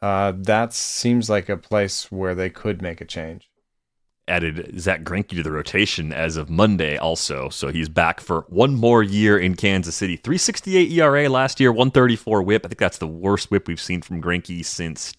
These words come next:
Speaker 2: two thousand and six. It's only six innings that year. So
Speaker 1: May not get better with the new shift rules. Uh,
Speaker 2: Ugh,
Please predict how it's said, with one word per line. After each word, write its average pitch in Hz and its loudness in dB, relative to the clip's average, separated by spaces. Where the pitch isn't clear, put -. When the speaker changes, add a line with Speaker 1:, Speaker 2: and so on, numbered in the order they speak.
Speaker 2:
two - -6
thousand 101 -2
and 78 -6
six. - -4
It's - -18
only 73 -10
six - -10
innings 71 -8
that 65 -6
year. 69 -10
So 76 -4
Speaker 1:
May 113 -2
not 117 0
get 110 -2
better 110 0
with 104 -2
the 107 -4
new 107 -2
shift 98 -6
rules. 101 -6
Uh, 92 -4
Speaker 2:
Ugh, - -12